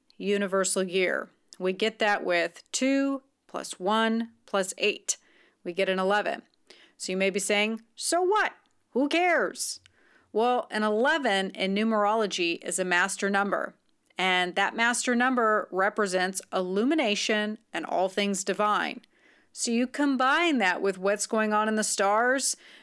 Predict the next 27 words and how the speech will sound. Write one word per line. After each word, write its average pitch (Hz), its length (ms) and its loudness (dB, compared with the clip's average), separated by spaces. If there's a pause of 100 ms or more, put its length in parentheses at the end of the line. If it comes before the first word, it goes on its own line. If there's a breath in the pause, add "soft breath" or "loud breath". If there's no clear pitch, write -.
(120)
and 208 560 2
we're 220 120 0
kind 330 360 0
of 440 80 -20
being 330 280 2 (180)
thunked 233 360 -2
over 214 220 0
the 196 140 0
head 214 360 0
right 180 240 0
now 170 540 2
with 175 560 0 (640 soft breath)
really 339 400 2
finding 247 480 0
our 190 160 0
truth. - 580 -4 (380)
And 190 120 -8
here's 240 260 0
the 247 120 -4
thing. 220 460 -2 (460 soft breath)
We 240 180 0
haven't 302 300 2
had 247 520 2
an 196 160 -2
eleven 190 340 0
universal 196 560 0
year 190 460 2